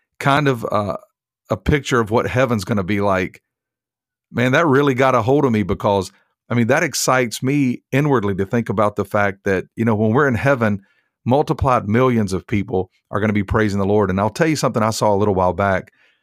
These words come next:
You know, in the book of Revelation, there's no identity other than the identity of Jesus that's pointed out. And we're just, we're just the church.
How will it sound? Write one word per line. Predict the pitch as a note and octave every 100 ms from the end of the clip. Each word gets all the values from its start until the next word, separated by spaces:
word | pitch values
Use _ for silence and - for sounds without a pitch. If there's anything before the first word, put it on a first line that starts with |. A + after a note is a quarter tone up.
| _ _ -
You | C#3
know, | D3+ B2+ - _
in | D#3+ D3+ D3+ -
the |
book | B2+ C3+
of | G#2+
Revelation, | B2 A2 G#2+ A2+ - F#2 F2+ - _ _ _ _ _
there's | - B2+ C3+ A#2+
no | B2 B2+ C#3+
identity | B2+ A#2+ A#2 A#2+ A2 G2 G2 _ _ _ _ _ _ -
other | B2 B2+
than | A2+ A2+
the | A2
identity | G#2+ G#2+ G#2+ A2
of | G2+ F2+
Jesus | A2 A#2+ G2+ F#2+ - _ _ _ -
that's | G#2+
pointed | - C3+ A#2 A2+
out. | B2 E2+ - _ _ _ _ _ _ _
And | A2+
we're | A#2+ C#3
just, | A#2 C3 - _ _
we're | A2 C3
just | B2+ B2+ -
the | A2
church. | - D3 A2 - - -